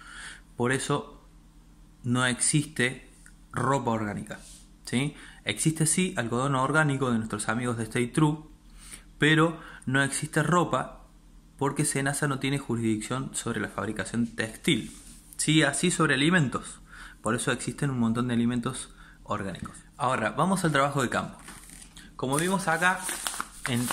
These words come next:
esta yerba mate orgánica de La Obereña, que tiene el logo de Orgánico Argentino, tiene también al frente del envase, como establece la normativa, el logo de Orgánico Argentino y tiene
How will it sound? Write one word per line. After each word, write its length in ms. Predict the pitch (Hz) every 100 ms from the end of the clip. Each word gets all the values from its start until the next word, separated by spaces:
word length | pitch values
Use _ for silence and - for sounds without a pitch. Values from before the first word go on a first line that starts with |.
| -
esta 240 | 127 147
yerba 240 | 139 139 139
mate 400 | 147 143 139 -
orgánica 480 | 117 127 135 120 120
de 80 |
La 140 | 120 139
Obereña, 420 | 156 151 147 156 - - - - - - -
que 120 | 113
tiene 280 | 101 120 113
el 140 | 113 117
logo 200 | 113 113
de 80 |
Orgánico 340 | 120 143 147 160
Argentino, 500 | 160 170 165 156 160 - - - -
tiene 220 | 170 175
también 420 | 147 143 131 - -
al 200 | 117 117
frente 320 | 170 180 165
del 100 | 139
envase, 400 | 143 147 - 117
como 140 | 113
establece 400 | 110 117 135 151
la 100 | 156
normativa, 720 | 160 170 160 165 165 160 170 - - - - - - - -
el 140 | 139 143
logo 200 | 151 147
de 100 | 143
Orgánico 380 | 139 139 123
Argentino 640 | 123 - 120 120 131 131 -
y 100 | 147
tiene 400 | 143 165 160 160